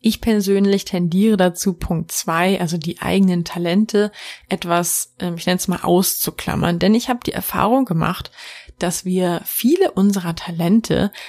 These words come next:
als solche nicht anerkennen, weil wir denken, das sei ja ganz normal, dass wir das können oder dass wir das so gut können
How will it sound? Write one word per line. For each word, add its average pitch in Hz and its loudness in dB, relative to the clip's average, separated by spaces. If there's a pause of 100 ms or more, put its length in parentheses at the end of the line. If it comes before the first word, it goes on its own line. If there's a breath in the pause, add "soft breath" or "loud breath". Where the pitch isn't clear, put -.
(160 loud breath)
als - -6
solche 185 0
nicht 170 -4
anerkennen, - -8
weil 156 -4
wir 165 -2
denken, 202 0 (200)
das - -6
sei 175 2
ja 170 2
ganz 165 -2
normal, 202 4
dass 214 0
wir 208 4
das 185 0
können 202 4
oder 175 2
dass 156 -4
wir - -8
das 165 -8
so 208 2
gut 185 -8
können 175 0